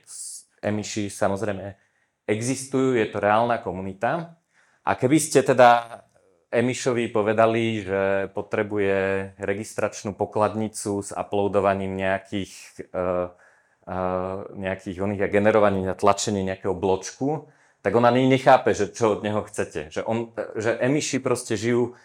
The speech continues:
v tak oddelenom svete mentálne,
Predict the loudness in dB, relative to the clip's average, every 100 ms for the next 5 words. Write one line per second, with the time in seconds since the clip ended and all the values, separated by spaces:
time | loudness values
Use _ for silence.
0 | _ _ -20 -4 6 6 6 -2 -2 4
1 | 4 4 2 -2 -4 0 0 2 2 2
2 | 0 -10 _ 2 4 4 4 4 4 0
3 | -2 -4 -8